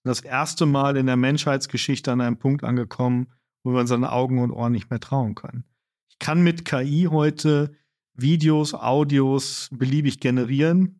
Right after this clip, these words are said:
Äh, ich kann das kaum mehr von der Realität unterscheiden. Und das wird mit uns als Gesellschaft was machen. Das heißt, wir müssen uns sehr genau überlegen, wie wir mit diesen Technologien umgehen und vor allen Dingen, wie wir beispielsweise solche Fakes erkennen können.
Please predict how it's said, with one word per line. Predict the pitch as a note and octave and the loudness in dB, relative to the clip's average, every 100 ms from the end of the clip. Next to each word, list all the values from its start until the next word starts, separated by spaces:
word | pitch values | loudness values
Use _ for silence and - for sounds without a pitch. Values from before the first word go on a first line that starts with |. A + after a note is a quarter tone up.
| - | -6
Äh, | F3+ B2+ B2+ | -2 0 -2
ich | B2+ - | -4 -4
kann | D3 D3 | 0 0
das | C3+ | 0
kaum | - C3+ C#3 | -2 0 2
mehr | C3 B2+ B2+ - _ _ _ _ _ | 2 0 -4 -12 _ _ _ _ _
von | - B2+ B2 B2 B2 C3 G#3 D#3 - | -2 0 0 0 0 -2 -8 -16 -2
der | B2+ | 0
Realität | B2 C#3+ B2+ B2 C3 C3+ C#3+ | 2 2 2 0 0 -2 -2
unterscheiden. | C#3 B2+ A#2+ - A#2+ C3 C#3+ B2+ | -2 -2 -2 -2 -2 0 2 0
Und | B2 | 0
das | A#2+ | 0
wird | D3 E3 D3 | 0 0 0
mit | C#3 | 0
uns | G#3+ D3+ D3+ | 0 0 0
als | A#2+ | 0
Gesellschaft | C#3+ A#2+ B2+ C3 B2 - | 0 0 0 0 -4 -4
was | A2 - | -4 -4
machen. | G#2 - B2+ - _ _ _ | -6 -8 -16 -20 _ _ _
Das | B2 | -6
heißt, | - | 0
wir | C#3+ | 0
müssen | D3 D3 | 2 2
uns | C#3 A#2+ | 0 2
sehr | C#3+ D#3 | 0 2
genau | C#3+ C3+ | 2 2
überlegen, | C#3 B2+ B2 B2+ D3 D#3 D#3+ D#3+ _ _ _ | 2 0 2 2 2 2 0 -4 _ _ _
wie | C#3 D3 | 0 2
wir | C#3+ | 4
mit | C3+ C#3 | 2 2
diesen | B2 B2+ | 0 0
Technologien | C3 C#3 B2+ B2 A#2+ B2 | 0 0 0 -2 -2 -2
umgehen | D3 C#3+ E3 E3+ F3+ F#3+ G3+ | 0 0 2 2 2 4 2
und | G3+ G#3+ C#3 C#3+ C#3+ | 0 0 0 0 -2
vor | - D3+ | -6 -2
allen | C#3+ | 0
Dingen, | D#3+ D3 | 2 2
wie | D#3 | 2
wir | D3 | 0
beispielsweise | C3+ C#3 C#3 D3 D3 C#3+ D3 D3 | 0 0 0 -4 -2 -2 -2 0
solche | D3 D3+ | 0 0
Fakes | - E3+ E3 | -2 -4 -4
erkennen | A#2+ - B2+ A2 G#2+ | -6 -4 -2 -2 -2
können. | A2+ A#2 | -4 -8